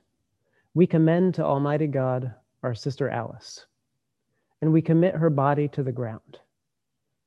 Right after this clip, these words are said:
earth to earth, ashes to ashes, dust to dust."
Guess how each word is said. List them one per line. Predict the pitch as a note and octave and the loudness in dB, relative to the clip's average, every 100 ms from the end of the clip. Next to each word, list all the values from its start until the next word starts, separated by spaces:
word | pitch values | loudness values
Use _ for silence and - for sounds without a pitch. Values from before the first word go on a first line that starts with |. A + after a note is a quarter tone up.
| _ | _
earth | D#3+ D#3+ - | 0 0 -2
to | E3 | -4
earth, | C3+ A#2+ - - _ _ _ _ _ _ _ _ _ | -4 -8 -12 -20 _ _ _ _ _ _ _ _ _
ashes | C#3+ C#3+ - C#3+ | -4 -2 -2 -6
to | - - | -4 -6
ashes, | A2+ G#2 - A2+ - - _ _ _ _ _ | -6 -8 -12 -14 -16 -20 _ _ _ _ _
dust | C3+ A#2+ - - | -6 -6 -6 -12
to | |
dust." | A#2 A2 - - - | -10 -10 -12 -20 -20